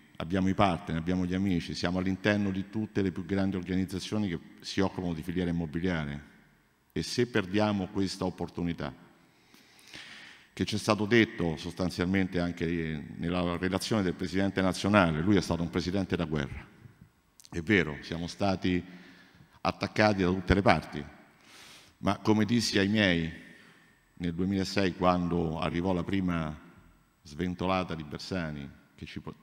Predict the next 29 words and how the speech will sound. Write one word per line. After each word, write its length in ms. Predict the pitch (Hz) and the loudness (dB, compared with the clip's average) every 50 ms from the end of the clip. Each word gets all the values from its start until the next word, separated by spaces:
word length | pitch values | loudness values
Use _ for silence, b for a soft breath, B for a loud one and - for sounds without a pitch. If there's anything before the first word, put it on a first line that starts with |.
| - | -16
ci 140 | - - 87 | -10 -8 -6
levava 320 | 80 87 92 98 92 87 | -4 -2 -2 -2 -2 -4
da 100 | 82 85 | -4 -8
tutto 560 | 85 - 104 90 - - - 76 69 69 - _ _ _ _ _ _ _ _ | -8 -10 -12 -14 -12 -12 -12 -12 -12 -12 -16 _ _ _ _ _ _ _ _
e 120 | - 82 - | -16 -14 -8
quindi 440 | - 92 92 90 85 87 82 80 | -4 -4 -2 -2 -2 -2 -4 -6
ci 140 | - - - | -6 -8 -6
dava, 340 | 82 95 95 92 87 90 82 | -4 -2 -2 -2 -2 -4 -4
cominciava 440 | - - 73 80 - - 98 92 87 | -6 -8 -12 -12 -8 -4 -4 -2 -2
a 40 | 82 | -2
darci 280 | 85 87 85 - - | -4 -6 -6 -6 -8
qualche 280 | 76 78 76 - - 76 | -8 -8 -8 -8 -8 -8
problema, 460 | - 92 82 78 80 76 73 80 80 - B B B B B B B B B B B B B | -8 -8 -8 -6 -6 -6 -6 -8 -10 -12 B B B B B B B B B B B B B
dobbiamo 480 | B - 85 82 82 107 110 107 104 98 | B -6 -4 -2 2 2 2 2 2 0
cercare 880 | - 104 98 - - - 101 95 90 82 80 80 80 78 78 - - - - _ _ _ _ _ _ | 0 0 -2 0 2 2 4 4 4 2 0 -2 -4 -6 -8 -12 -18 -20 -20 _ _ _ _ _ _
di 280 | - 80 82 87 90 - - - - - _ _ _ _ _ _ _ _ _ _ | -12 -10 -8 -8 -8 -8 -12 -18 -20 -20 _ _ _ _ _ _ _ _ _ _
prendere 300 | - 95 92 95 95 92 | -2 0 0 0 2 0
la 80 | 90 85 | 0 0
parte 280 | - 95 87 - - | 0 -2 -4 -4 -6
buona, 360 | 85 82 101 95 87 82 78 76 | -4 0 2 2 2 2 0 -2
quindi 280 | 80 87 85 80 80 | -4 -4 -4 -2 -2
le 100 | 85 87 | 0 0
opportunità 640 | 98 92 - - 104 - - - 95 98 92 104 98 | 0 0 -2 -4 -6 -4 -2 -2 -2 0 0 0 -2
che 100 | 95 104 | -2 -4
ci 140 | - - 87 | -8 -8 -6
vengono 280 | 85 85 85 82 82 | -6 -4 -4 -4 -4
date 200 | 82 85 76 76 | -4 -4 -4 -6
dal 120 | 78 78 73 | -6 -6 -6
mercato. 540 | 73 73 - - 73 67 64 - - - | -8 -10 -10 -10 -12 -12 -12 -14 -18 -20